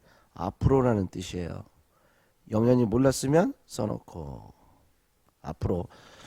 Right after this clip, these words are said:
그러니까 이 어근을 외워놓으면 단어를 갖다가 여러 번 안 하고 그냥 몇 번만 해도 기억이 오래 남은 가성비. 자, 그러면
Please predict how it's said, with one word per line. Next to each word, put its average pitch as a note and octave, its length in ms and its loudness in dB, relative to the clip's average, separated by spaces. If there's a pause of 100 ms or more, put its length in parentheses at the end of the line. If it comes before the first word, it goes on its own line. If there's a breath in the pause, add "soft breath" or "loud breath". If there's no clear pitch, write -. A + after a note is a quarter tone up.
(140 soft breath)
그러니까 B2+ 160 6
이 B2+ 160 4
어근을 D3+ 520 10
외워놓으면 B2+ 760 8 (2000)
단어를 C#3+ 420 6
갖다가 A#2 520 2
여러 B2 260 4
번 D3 160 6
안 G2 160 4
하고 A#2 420 0
그냥 F2+ 220 -4 (240)
몇 G#2+ 180 -4
번만 B2 280 2
해도 G#2+ 220 0
기억이 A2 440 0 (140)
오래 - 360 8
남은 A2+ 280 4 (180)
가성비. D#2+ 720 -8 (500)
자, G2 180 -4
그러면 B2+ 360 6